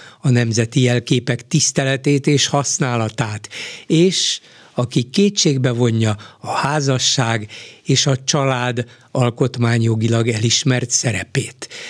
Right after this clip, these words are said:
Mert ugye ezek a magyar életmód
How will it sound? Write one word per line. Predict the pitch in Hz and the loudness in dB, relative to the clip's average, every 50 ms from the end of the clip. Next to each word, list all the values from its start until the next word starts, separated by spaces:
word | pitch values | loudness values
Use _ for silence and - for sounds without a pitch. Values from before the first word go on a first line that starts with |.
| - - - - - - _ | -16 -18 -20 -20 -20 -10 _
Mert | - 139 139 131 131 | -2 -2 -2 -2 0
ugye | - 139 131 123 131 127 127 117 - - | 0 2 2 2 2 0 0 -4 -6 -8
ezek | - - 135 117 107 110 110 - - | -2 -2 0 0 0 0 -2 0 0
a | 117 113 110 107 - - | 0 0 -2 -4 -6 -2
magyar | - 127 131 120 110 123 117 120 123 - | 0 0 0 2 2 0 0 0 -2 0
életmód | - 143 135 127 123 120 113 - - 117 120 120 120 120 120 107 | 0 2 2 2 0 -2 -2 -4 -2 0 2 2 4 2 0 0